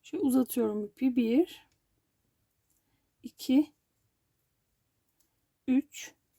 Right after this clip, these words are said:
dört ve beş. Dilerseniz altı da yapabilirsiniz.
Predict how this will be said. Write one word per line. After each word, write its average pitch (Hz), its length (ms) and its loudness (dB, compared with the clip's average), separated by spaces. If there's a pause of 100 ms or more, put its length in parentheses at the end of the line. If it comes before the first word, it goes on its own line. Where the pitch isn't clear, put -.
(1800)
dört 254 560 -4 (3500)
ve 269 140 2
beş. - 420 -8 (840)
Dilerseniz 277 560 2
altı 262 420 -2
da 233 60 2
yapabilirsiniz. 208 1040 -6